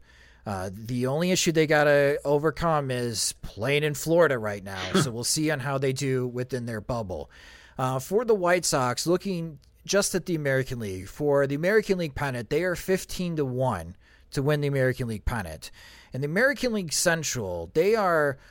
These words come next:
Speaker 1: plus twenty, uh, sorry, plus two eighty-five right now. So a little shy of, of three to one, and I got them at three to one in June.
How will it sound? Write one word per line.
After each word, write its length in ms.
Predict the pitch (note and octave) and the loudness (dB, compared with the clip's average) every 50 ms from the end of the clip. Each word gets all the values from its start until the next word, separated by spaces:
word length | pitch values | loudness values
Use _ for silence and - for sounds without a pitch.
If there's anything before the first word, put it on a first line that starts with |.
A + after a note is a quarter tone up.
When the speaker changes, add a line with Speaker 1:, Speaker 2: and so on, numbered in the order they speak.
| - - _ _ _ _ | -20 -20 _ _ _ _
Speaker 1:
plus 420 | - - - G3 A3+ A3 - - - | -6 2 2 4 4 4 2 -2 -2
twenty, 400 | - - F#3 F#3 F#3+ F#3+ G3+ F3+ - - - - - | -4 0 2 4 4 4 2 -2 -14 -20 -12 -10 -6
uh, 240 | G#3 D3+ C3 A#2+ G2+ | -4 -4 -4 -6 -6
sorry, 280 | F#2 - C#3+ A#2+ G#2 F#2+ | -4 -4 -2 -2 -2 -4
plus 320 | - - F#3 G3 - - | 0 0 2 2 2 0
two 200 | - - G3 F#3 | 0 2 2 2
eighty-five 760 | F3 D#3 D3 C#3+ B2+ A2+ - - C#3 B2 F#2 D#2+ D#2+ D#2 - | 4 2 2 0 -2 -2 0 0 0 0 0 -2 -6 -8 -6
right 200 | A#2 G#2 F#2+ F#2+ | -4 -4 -4 -4
now. 260 | G2+ G#2+ G2 F2+ E2+ F2 | -6 -6 -6 -6 -6 -4
So 220 | - - C3+ B2+ | -2 -2 -2 -2
a 60 | B2 | -2
little 380 | A#2+ C3 C#3+ F3+ G3+ G#3+ G#3+ F#3+ | -4 -2 0 2 4 4 4 4
shy 480 | - - F#3 E3 D3+ C#3+ C#3 C3+ C3+ | 2 2 4 4 4 4 2 0 0
of, 360 | B2+ A2+ C3 C3 A#2+ B2 A#2 A2+ A2 A2+ A2 | -2 -2 -4 -4 -6 -8 -10 -14 -16 -14 -8
of 240 | A#2+ C#3 C#3 C3+ B2+ | -6 -6 -6 -6 -8
three 300 | - - D#3 E3 F3 F#3 | -8 2 6 6 8 8
to 80 | E3+ | 6
one, 300 | C3+ A#2 G#2 F#2+ G2 G#2+ | 4 2 -2 -4 -4 -4
and 120 | B2 B2+ C#3 | -4 -2 0
I 120 | E3 G3+ | 0 2
got 320 | F#3 G3+ F3+ F3 E3+ - | 2 4 2 2 2 2
them 160 | F3 E3 D3 C#3 | 0 0 0 0
at 120 | C3+ B2 | -4 -4
three 240 | - - C#3+ C#3+ C#3+ | -4 -4 -2 2 2
to 80 | D3+ | 2
one 280 | C3+ B2+ B2+ B2 B2+ A#2+ | 2 2 0 -2 -2 -4
in 200 | G2 A2+ A2 G#2+ | -6 -8 -8 -8
June. 480 | F#2 F#2+ A2+ B2+ B2 G#2+ F#2 E2+ D#2+ | -6 -6 -4 -4 -4 -4 -6 -8 -12